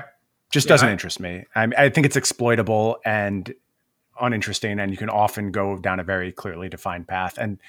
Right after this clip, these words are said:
Speaker 1: something is always best. It lacks that self-correcting element. Like, I'm here talking about red, white and how good the cycling deck is, but everyone knows that now. That's not a secret. And
Speaker 2: Right.
Speaker 1: that's going to self-correct to some extent.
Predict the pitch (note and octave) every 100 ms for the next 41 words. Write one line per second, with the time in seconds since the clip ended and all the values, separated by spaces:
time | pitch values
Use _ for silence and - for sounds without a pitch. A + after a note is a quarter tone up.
0 | - - - - - G3+ F3 D#3 A#2+ C#3
1 | C3+ B2+ G#2 A#2 A2 D#3 - C3 B2 A2
2 | B2+ D#3+ - B2 - C#3 - - A2+ -
3 | G#2 D3+ A2+ F2 G2+ A#2+ B2 D3 C#3+ C#3+
4 | C3+ A#2 A2+ G#2+ A#2 G2+ B2+ A2 - _
5 | _ _ - G#2 A#2+ A#2 F#2+ - D3+ B2+
6 | G#2+ G2 G2+ G#2 - - A2+ _ _ _
7 | _ - D3+ D#3+ F3+ C#3 D3 - E2 D2
8 | D#2 F#2 F#2+ C#3+ A2 C#3+ - F2+ - _
9 | _ - A2 D3 A2 A2 A#2 - C3 B2+
10 | A2+ B2+ G#2+ - G#2+ - - F#2 - -
11 | F2+